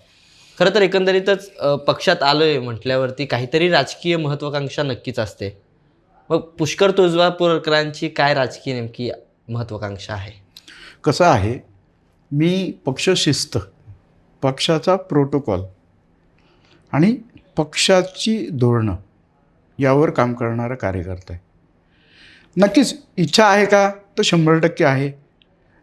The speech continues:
Speaker 2: राजकारणात कोणी चॅरिटी करायला आलेलं नसतं. प्रत्येकाला पुढं जायची महत्त्वाकांक्षा असती, प्रगती करायची असती.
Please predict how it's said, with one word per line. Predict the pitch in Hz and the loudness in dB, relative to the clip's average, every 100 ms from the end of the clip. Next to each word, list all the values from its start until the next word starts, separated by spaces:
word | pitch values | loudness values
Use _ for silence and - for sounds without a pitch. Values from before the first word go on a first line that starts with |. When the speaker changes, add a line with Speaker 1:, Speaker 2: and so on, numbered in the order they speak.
| - | -2
Speaker 2:
राजकारणात | - 143 - 175 185 190 | 2 2 4 4 2 0
कोणी | 175 185 | -2 -2
चॅरिटी | 175 156 156 147 | 0 0 0 -2
करायला | 147 127 120 | -2 0 0
आलेलं | 117 110 107 110 | 0 -2 -6 -6
नसतं. | 104 - | -10 -10
प्रत्येकाला | 110 165 156 - 202 190 196 | -8 -6 -2 0 2 4 4
पुढं | 196 165 165 | 4 2 4
जायची | 147 147 165 | 2 0 -2
महत्त्वाकांक्षा | 147 127 139 139 127 127 151 | -2 -4 -4 -2 -2 -2 -2
असती, | 131 117 - 139 _ _ _ - - _ _ _ _ _ _ _ _ _ - | -4 -4 -8 -10 _ _ _ -20 -20 _ _ _ _ _ _ _ _ _ 2
प्रगती | 170 175 214 226 | 4 6 4 4
करायची | 190 180 180 185 | 4 4 4 2
असती. | 170 170 180 170 | 0 0 -6 -6